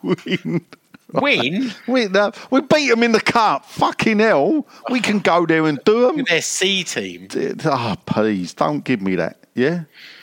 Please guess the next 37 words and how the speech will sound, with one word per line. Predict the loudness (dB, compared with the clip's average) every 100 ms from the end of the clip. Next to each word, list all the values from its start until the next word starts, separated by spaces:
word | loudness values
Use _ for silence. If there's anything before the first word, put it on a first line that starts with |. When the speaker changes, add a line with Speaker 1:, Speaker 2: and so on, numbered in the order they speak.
| -20 _
Speaker 1:
So, | -2 0
Speaker 3:
not | 0 0
good | -2 -2
at | -2
the | -2
minute. | -2 -2 -4 -8
Speaker 1:
so | -6 -2
we |
got | -2 -4
six. | -4 0 -2 -2 0
Yeah, | 2
they | 2
got | -2 -2
beat | -2 -2
at | -4
the | -4
weekend. | -2 -2 -2
They're | -2
that | -4
good. | -6 -10 -12 _
So | -10 -4
we | -2
got | -2
six. | -2 0 0 0 -2 -4 -4 -6 -10 _ _ _ _ -20 -20 _ -2
I've | 0 0 0
moved | 0 2
on | 0 0
to | 0 0
eighteen. | 0 0 0 0 -4 _ _ _ _ _ -20
Speaker 2:
I'm | -18
still | -14 -12 -12
on | -12
thirteen. | -14 -14 -6 -2
Speaker 1:
He's | -2 -2
still | -2 0
on |
thirteen. | 2 2 2 0 -2 -4